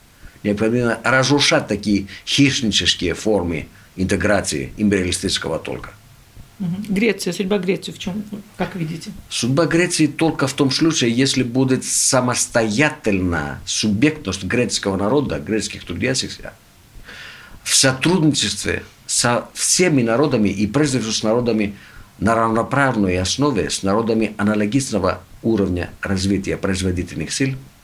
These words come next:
Speaker 1: и вообще инфраструктуры, и на интернациональной основе, используя, конечно, противоречия в мировой системе.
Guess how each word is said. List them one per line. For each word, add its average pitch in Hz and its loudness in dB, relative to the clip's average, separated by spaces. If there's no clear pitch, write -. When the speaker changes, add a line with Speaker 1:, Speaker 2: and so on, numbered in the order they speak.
Speaker 1:
и 95 -2
вообще 98 0
инфраструктуры, 127 -4
и 190 2
на 139 4
интернациональной 131 0
основе, 127 -4
используя, 156 2
конечно, 123 0
противоречия 104 0
в 95 -4
мировой 85 0
системе. 73 -6